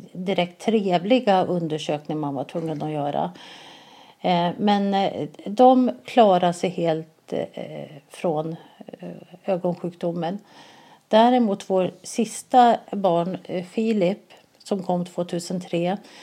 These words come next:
han hade ju... Eh, redan när han föddes så hade hans öga sprängts utav ena öga, ena ögat sprängts,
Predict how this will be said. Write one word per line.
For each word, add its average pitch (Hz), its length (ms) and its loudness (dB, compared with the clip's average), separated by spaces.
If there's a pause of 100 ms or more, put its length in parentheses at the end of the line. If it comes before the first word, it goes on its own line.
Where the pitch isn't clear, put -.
(220)
han 240 500 0
hade 202 480 4
ju... 180 200 2 (240)
Eh, 180 360 -4 (920)
redan 190 520 2
när 180 120 0
han 185 200 -2
föddes 196 600 2
så 190 80 0
hade 180 260 0
hans 175 580 -4
öga 170 720 0 (200)
sprängts 196 960 -2
utav 175 600 -2 (100)
ena 175 500 0 (180)
öga, 175 520 -2 (180)
ena 180 460 0
ögat 170 440 -4
sprängts, 180 640 -4